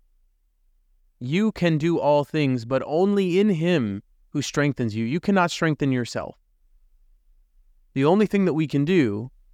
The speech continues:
is take up our cross. Jesus doesn't say, "Pull yourself up by the bootstraps and do it of your own effort." No, he says, "Take up your cross,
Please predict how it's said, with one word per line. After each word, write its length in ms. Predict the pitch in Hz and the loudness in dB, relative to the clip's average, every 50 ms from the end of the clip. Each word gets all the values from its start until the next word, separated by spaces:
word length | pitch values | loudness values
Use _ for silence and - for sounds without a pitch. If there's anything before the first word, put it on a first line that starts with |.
| - _ _ - - _ _ - _ _ _ - _ _ - - _ _ _ _ _ _ - - _ - | -20 _ _ -20 -20 _ _ -20 _ _ _ -20 _ _ -20 -20 _ _ _ _ _ _ -20 -20 _ -10
is 140 | - - - | -10 -8 -2
take 180 | - 139 131 | -2 0 0
up 140 | 143 123 - | 0 0 2
our 100 | 123 117 | 2 0
cross. 460 | - - 107 - 50 - - - - _ - - _ _ _ _ _ _ _ _ _ _ _ _ _ _ _ _ _ | 0 -2 -6 -6 -6 -8 -12 -18 -20 _ -20 -20 _ _ _ _ _ _ _ _ _ _ _ _ _ _ _ _ _
Jesus 280 | - 143 165 175 180 - | -2 -2 0 0 -2 -2
doesn't 240 | 196 185 165 165 | -2 0 0 -2
say, 200 | 151 - 160 139 | -2 0 -2 -2
"Pull 180 | - - 147 156 | 0 0 0 2
yourself 320 | 160 170 - - 160 139 | 2 0 0 0 -2 2
up 140 | 160 156 113 | 2 0 2
by 140 | 151 147 143 | 4 2 2
the 80 | 139 135 | 2 2
bootstraps 520 | 143 147 139 - - 151 139 139 - - | -2 -2 -2 -2 0 2 2 2 0 -2
and 100 | 127 117 | -6 -2
do 120 | 120 139 147 | -2 0 0
it 80 | 143 | 0
of 120 | 143 131 127 | 0 0 -2
your 120 | 131 - | -2 -2
own 160 | 123 131 127 | -2 -4 -4
effort." 320 | 92 123 127 - - 90 - | -2 -4 -6 -6 -6 -6 -4
No, 120 | 127 131 | -2 -2
he 80 | 131 120 | -2 -2
says, 160 | - 123 - | -4 -8 -6
"Take 180 | - 180 170 - | -6 -4 -2 -2
up 100 | - - | -2 -4
your 80 | 107 | -6
cross, 840 | - - - - - 165 151 131 - - - - - - - - | -10 -12 -14 -4 -2 0 0 0 -2 -6 -10 -14 -14 -14 -14 -16